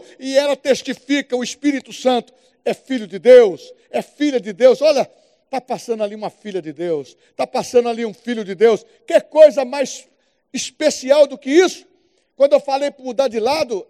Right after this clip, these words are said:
não é que você é volúvel, não. Eu estou falando no sentido de impossibilidade e de possibilidade. Muda!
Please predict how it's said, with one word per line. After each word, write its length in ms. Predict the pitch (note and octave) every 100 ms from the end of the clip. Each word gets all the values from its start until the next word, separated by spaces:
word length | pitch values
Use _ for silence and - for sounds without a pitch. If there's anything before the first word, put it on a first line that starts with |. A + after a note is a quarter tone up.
| G#3
não 160 | B3
é 80 | C4+
que 100 | -
você 540 | D4 D4 - C4+ C4 A3+
é 80 |
volúvel, 500 | F#3+ G3+ A3+ C4+ F3
não. 500 | G3+ D4 E4 E4+ G#3 - _ -
Eu 40 |
estou 140 | G#3+
falando 340 | C#4 C#4 D4 D#4
no 100 | D#4+
sentido 680 | - C#4 - C#4+ D4+ C4+ - _ _
de 380 | D3+ A#3+ F#3 - _ _ _ _ E4
impossibilidade 1300 | G#4 G4 E4 - C#4+ B3 A3+ F3+ G3 B3 B3+ G4+ - _ _ _
e 160 | A#3+ B3+
de 380 | F3 A#3+ A#3 G#3 _
possibilidade. 1040 | G3+ D4+ - F#4+ G4+ E4+ D4+ D#4+ C#4+ D3+ _ _ G3+
Muda! 800 | A#3+ G4 A4 G#4 G4+ C#4 F#3